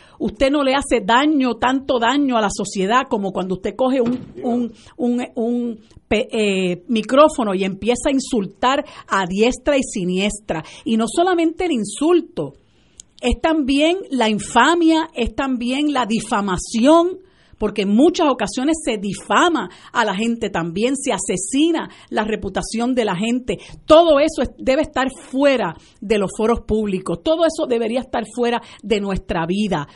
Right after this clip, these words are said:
punto. Nosotros tenemos que ser un país, lo que se está demostrando ahora mismo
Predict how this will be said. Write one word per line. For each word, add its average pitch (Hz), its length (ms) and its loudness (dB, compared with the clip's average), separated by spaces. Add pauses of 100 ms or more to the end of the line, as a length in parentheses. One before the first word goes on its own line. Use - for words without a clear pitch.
(160)
punto. 240 640 0 (400)
Nosotros 247 420 -4
tenemos 262 300 -2
que 262 100 -4
ser 254 200 -2
un 233 160 -4
país, 254 320 0
lo 220 120 0
que 190 120 -6
se 190 100 -4
está 180 260 -2
demostrando 294 680 -2
ahora 240 260 0
mismo 233 540 -2